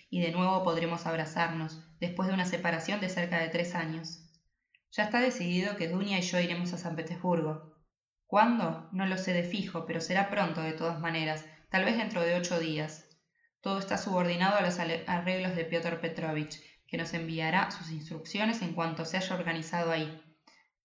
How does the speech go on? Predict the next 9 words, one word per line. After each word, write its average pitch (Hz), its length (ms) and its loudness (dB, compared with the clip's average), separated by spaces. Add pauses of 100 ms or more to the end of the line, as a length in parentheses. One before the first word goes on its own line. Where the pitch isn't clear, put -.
(240)
Él 220 160 4
procura, 220 460 2
por - 140 0
ciertas 180 300 0
razones, 214 540 0
apresurar 175 480 0
la 196 80 0
ceremonia 175 480 2
nupcial. 156 540 -6